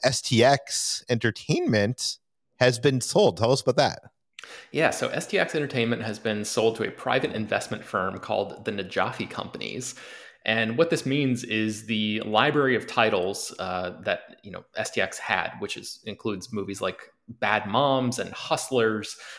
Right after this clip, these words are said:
Speaker 2: um, those, that whole library is going to be changing hands in twenty twenty-two. And we're not sure exactly where it's gonna end up, or if everything is gonna be sort of scattered to the winds and, and end up on multiple streaming services, or all in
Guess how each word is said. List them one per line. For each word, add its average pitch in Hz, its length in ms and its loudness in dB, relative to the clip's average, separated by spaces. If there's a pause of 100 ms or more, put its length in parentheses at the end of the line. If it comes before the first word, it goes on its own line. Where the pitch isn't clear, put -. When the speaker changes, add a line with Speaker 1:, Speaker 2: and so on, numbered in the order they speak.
(140)
Speaker 2:
um, 101 460 0 (100)
those, 156 380 4
that 160 200 4
whole 160 260 2
library 110 500 4
is 95 80 -2
going 110 200 -2
to 101 40 -6
be 101 180 -4
changing 117 440 -2
hands 95 480 -6
in 95 180 -8
twenty 95 280 -8
twenty-two. 90 500 -6
And 95 120 -8
we're 110 60 -4
not 170 180 0
sure 151 160 2
exactly 110 440 2
where 107 240 2
it's 107 120 -2
gonna 104 280 -4
end 101 180 -4
up, 107 180 2
or 98 140 4
if - 260 -8 (120)
everything 117 400 -2
is 104 100 -8
gonna 104 180 -6
be 92 340 -10
sort 98 180 -4
of - 80 -8
scattered 113 480 0
to 120 100 -4
the 104 80 -2
winds 143 440 0
and, 101 280 0
and 95 240 -10
end 113 140 -2
up 113 120 -4
on 101 140 -4
multiple 131 400 0
streaming 143 380 -4
services, 123 560 -2
or 104 220 -4
all 110 260 2
in 104 80 -4